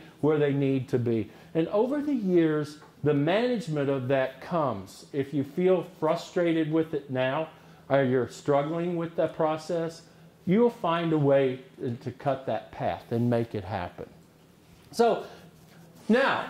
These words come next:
I've got a couple, I've got to get you up. We get, we can't sit here all night.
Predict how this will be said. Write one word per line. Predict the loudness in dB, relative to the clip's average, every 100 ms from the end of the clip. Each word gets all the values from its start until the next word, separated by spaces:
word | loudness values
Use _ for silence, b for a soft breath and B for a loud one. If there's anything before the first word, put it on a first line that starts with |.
| 0
I've | 0 2
got | 0 0
a |
couple, | -2 -4 0 0
I've | 2 0 0
got | -2
to |
get | -2 -4 -4
you | -6
up. | -6 -8 -10 -6
We | -4
get, | -2 -4 -4
we | -4
can't | -6 -8
sit | -2 -2
here | 0 -2
all | 0 -2 0
night. | -2 -4